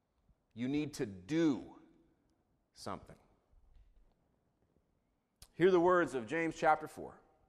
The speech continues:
ancient words that resonate, I believe, powerfully today. "What causes quarrels? What causes fights among you? Man, is it not this, that your passions are at war within you? You desire and you do not have, so you murder.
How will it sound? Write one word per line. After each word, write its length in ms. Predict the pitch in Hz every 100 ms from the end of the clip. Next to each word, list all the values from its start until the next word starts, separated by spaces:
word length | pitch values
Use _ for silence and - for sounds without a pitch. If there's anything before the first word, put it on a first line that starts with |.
| _ _ _ _ _ _ _
ancient 400 | 139 180 - 143
words 400 | 120 127 127 104
that 160 | 110 - 117
resonate, 460 | 147 143 131 120
I 80 | 113
believe, 320 | 107 104 87
powerfully 480 | 135 139 107 - 85
today. 320 | 80 73 65 _ _ _ _ _ _ _ _ - - -
"What 180 | 247
causes 400 | 233 220 202 156
quarrels? 840 | - 180 190 170 123 101 - - - - _ _ _ _ _
What 160 | 127 135
causes 400 | 185 175 156 131
fights 380 | - 165 156 147
among 280 | 135 131 113
you? 140 | 95 - _ _ _ _ _ _ _ _ _ _ _
Man, 320 | 98 110 90
is 100 | 87
it 80 | 127
not 240 | 139 147 139
this, 600 | 156 165 - - - - - - _ _ _ _ _ _ -
that 140 | -
your 80 | 131
passions 480 | 151 156 156 147 135
are 100 | 123
at 60 |
war 240 | 123 135 139
within 320 | 123 143 147
you? 240 | 170 214 - _ _ _ _ _ _ _ _ _ 120
You 100 | 131
desire 480 | 139 160 180 170
and 100 | 147
you 80 | 139
do 140 | 139 160
not 180 | 156 143
have, 280 | 160 135
so 140 | - 143
you 160 | 131
murder. 420 | 127 143 139 92